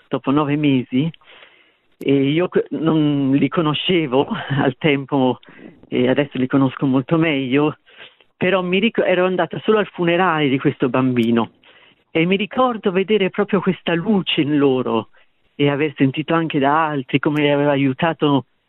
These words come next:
a loro anche a cambiare tante visioni, tante cose della loro vita, tanti... e mi ricordo uscire da questo primo appuntamento dicendo: "Signore, se vuoi fare la stes-, una cosa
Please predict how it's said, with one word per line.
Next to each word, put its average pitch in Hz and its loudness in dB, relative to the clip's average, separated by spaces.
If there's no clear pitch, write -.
a 160 0
loro 180 0
anche 160 0
a 139 0
cambiare 160 0
tante 185 2
visioni, 165 0
tante 180 0
cose 185 0
della 170 2
loro 170 2
vita, 151 -6
tanti... 143 0
e 214 0
mi 226 0
ricordo 220 0
uscire 180 2
da 180 -2
questo 143 -4
primo 156 0
appuntamento 143 0
dicendo: 165 -2
"Signore, 160 0
se 170 -2
vuoi 170 0
fare 156 0
la 147 -2
stes-, 165 0
una 160 2
cosa 160 0